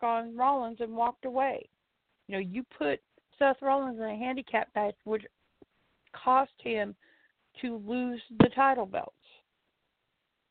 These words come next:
You know, and you wanna talk about fair? That's not fair either. But he, anything that was good for Corbin, you know, like, "Oh, this is good for me. Oh, we're gonna do this."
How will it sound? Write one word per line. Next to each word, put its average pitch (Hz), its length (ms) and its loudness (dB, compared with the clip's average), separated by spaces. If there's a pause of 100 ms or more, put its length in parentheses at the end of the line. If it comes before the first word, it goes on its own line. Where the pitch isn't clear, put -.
(120)
You 202 120 -6
know, 190 120 -2
and 196 220 -4
you 208 100 -6
wanna 240 200 0 (100)
talk 233 220 0
about 208 300 2 (160)
fair? 226 440 0 (1500)
That's 160 220 -2
not - 240 2
fair 226 300 0
either. 381 420 0 (1000)
But 190 280 2
he, 214 320 -8 (560)
anything 359 540 2
that 277 140 -4
was 214 160 -6 (120)
good 226 220 2
for 208 180 -6
Corbin, 202 680 0 (1160)
you 226 160 0
know, 190 220 4
like, 185 280 2
"Oh, 226 220 4
this 220 220 -6
is 233 180 -10
good 233 220 -2
for 202 80 -8
me. 233 440 -6
Oh, 233 120 0
we're 240 180 -6
gonna 190 160 -2
do 220 260 -6
this." 208 280 -2